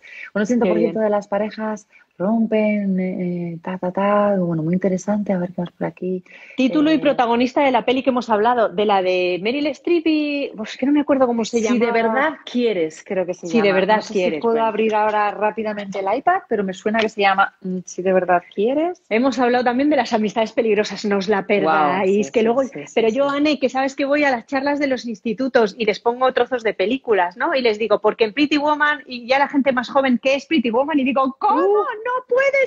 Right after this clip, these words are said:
Speaker 2: ser!". Les mando deberes para que vean películas. Tú fíjate, cuando Harry encontró a Sally, todas esas pelis que hablan un poco del mundo,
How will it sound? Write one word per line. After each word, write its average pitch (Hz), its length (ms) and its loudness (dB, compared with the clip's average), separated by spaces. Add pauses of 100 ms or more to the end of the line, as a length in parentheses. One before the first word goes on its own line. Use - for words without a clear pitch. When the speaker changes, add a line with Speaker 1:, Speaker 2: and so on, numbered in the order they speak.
Speaker 2:
ser!". 523 380 -4 (600)
Les 233 200 -2
mando 302 320 -2
deberes 330 360 -4
para 277 180 0
que 269 80 0
vean 302 260 2
películas. 277 640 0
Tú 277 80 -2
fíjate, 226 600 0 (220)
cuando 202 320 0
Harry 208 200 0
encontró 226 360 0
a 180 60 0
Sally, 240 320 0
todas 262 220 2
esas 285 200 -4
pelis 285 340 -2
que 202 120 -2
hablan 247 260 0
un 240 140 -4
poco 254 240 0
del 202 180 0
mundo, 240 800 0